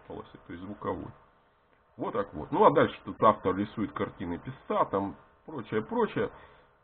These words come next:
там, волны, ну, как бы я чё хочу сказать. Петергоф приготовится, потому что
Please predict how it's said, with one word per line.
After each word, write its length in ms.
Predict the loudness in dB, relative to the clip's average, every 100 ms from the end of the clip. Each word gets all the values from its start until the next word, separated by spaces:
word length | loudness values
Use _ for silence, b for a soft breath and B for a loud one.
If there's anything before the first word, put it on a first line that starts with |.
| _ _
там, 320 | -10 -10 -10 -16 -20 -20 -20 -20 -16
волны, 520 | -2 2 2 2 0
ну, 260 | -2 -4 -6 -14 _ _ _ _ _ _ _ _ _ _
как 160 | -10 -6
бы 100 | 2
я 140 | 2
чё 160 | 2 -4
хочу 280 | -6 -10 -10
сказать. 320 | -14 -8 -6
Петергоф 580 | -6 -2 0 2 4 2
приготовится, 640 | 0 0 0 0 -2 -2 -6
потому 440 | -4 -2 0 -2
что 460 | -2 -2 -2 -2